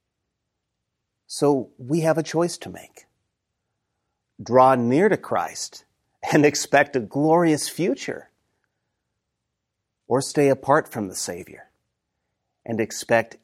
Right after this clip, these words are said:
an eternity of damnation. I know that's heavy, but here's my challenge for you today. If you're a Christian,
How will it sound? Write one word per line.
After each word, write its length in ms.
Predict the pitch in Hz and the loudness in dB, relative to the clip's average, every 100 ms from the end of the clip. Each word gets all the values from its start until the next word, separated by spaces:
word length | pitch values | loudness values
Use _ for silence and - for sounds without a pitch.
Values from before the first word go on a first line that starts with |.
| - | -8
an 120 | 110 | -4
eternity 760 | 107 107 - 143 107 - - _ _ _ | -4 -4 0 2 0 -8 -20 _ _ _
of 140 | - 101 | -14 -6
damnation. 640 | 107 98 92 87 - - _ _ _ _ _ _ _ _ _ _ _ _ _ _ - | -6 -6 -8 -12 -16 -18 _ _ _ _ _ _ _ _ _ _ _ _ _ _ -2
I 120 | 135 | 2
know 200 | 120 135 | 4 4
that's 280 | 156 156 - | 4 0 0
heavy, 400 | 104 95 92 - _ _ _ _ _ _ | -4 -4 -10 -14 _ _ _ _ _ _
but 160 | 120 120 | -4 -4
here's 460 | 120 - 139 143 135 | -6 -2 0 0 0
my 180 | 127 | -2
challenge 540 | 123 - 101 104 107 104 | -2 -6 -6 -4 -6 -8
for 140 | - | -8
you 200 | 95 95 | -8 -8
today. 520 | 92 92 98 90 - _ _ _ _ _ _ _ _ _ _ _ _ _ _ _ _ | -10 -8 -6 -6 -10 _ _ _ _ _ _ _ _ _ _ _ _ _ _ _ _
If 140 | - - | -8 2
you're 160 | 160 | 4
a 60 | 247 | 4
Christian, 540 | - 196 208 - - | 2 -2 -2 -8 -18